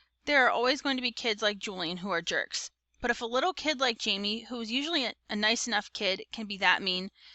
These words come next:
then a kid like August doesn't stand a chance in middle school. Four things.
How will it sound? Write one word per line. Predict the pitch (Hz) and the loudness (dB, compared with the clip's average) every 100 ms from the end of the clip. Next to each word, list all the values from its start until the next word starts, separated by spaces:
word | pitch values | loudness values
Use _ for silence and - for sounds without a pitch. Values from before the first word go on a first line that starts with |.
| _ | _
then | 226 | -2
a | 196 | -2
kid | - 294 285 | 0 2 4
like | 277 - | 2 2
August | 208 196 180 - | 2 2 0 -4
doesn't | - 202 214 | -4 -2 -4
stand | - 208 190 | -8 -6 -6
a | |
chance | 185 - 123 165 - _ _ | -4 -2 -4 -6 -14 _ _
in | 202 | -6
middle | 175 156 | -4 -4
school. | 156 - - 120 185 _ _ _ _ _ _ _ _ _ _ _ _ _ - - - _ - _ | -6 -8 -8 -8 -10 _ _ _ _ _ _ _ _ _ _ _ _ _ -20 -20 -20 _ -20 _
Four | - 254 247 240 | -6 4 6 6
things. | 214 104 101 208 - | 4 0 -2 -8 -10